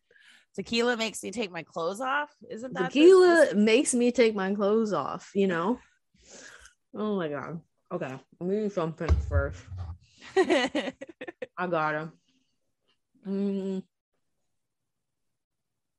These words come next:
Speaker 1: Is Joey watching you from the door?
Speaker 2: No.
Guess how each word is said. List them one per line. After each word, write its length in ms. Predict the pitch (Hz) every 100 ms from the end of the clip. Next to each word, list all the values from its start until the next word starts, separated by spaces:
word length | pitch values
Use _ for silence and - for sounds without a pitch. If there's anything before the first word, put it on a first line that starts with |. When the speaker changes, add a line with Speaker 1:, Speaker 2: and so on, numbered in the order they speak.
| _
Speaker 1:
Is 120 | 247 175
Joey 340 | 254 208 -
watching 500 | 185 156 - - 240
you 140 | 247 269
from 300 | 226 269 247
the 80 |
door? 260 | 226 247 -
Speaker 2:
No. 760 | 202 208 208 214 196 196 233